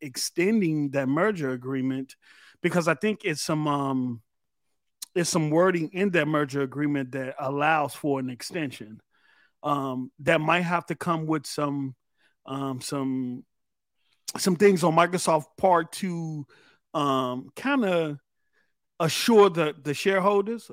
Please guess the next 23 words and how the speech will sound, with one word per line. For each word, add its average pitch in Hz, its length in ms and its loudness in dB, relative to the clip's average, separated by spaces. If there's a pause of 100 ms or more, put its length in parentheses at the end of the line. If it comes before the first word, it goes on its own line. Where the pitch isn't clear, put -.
um, 143 320 -4
whether 147 340 -2
it's, 143 300 -6 (460)
um, 135 420 -8
you 160 120 -8
pay 156 200 0
an 147 80 0
upfront 156 460 -2
cost, 170 440 0
a 143 140 -4
half 156 360 -4
of 165 80 -2
the 160 80 -6
three 170 200 -2
billion, 180 600 -2
um, 123 460 -10 (140)
you 143 160 -8
pay 151 240 0
them 151 180 -2
a, 123 320 -12
a 127 40 -4
dividend, 170 720 0
or 127 200 -4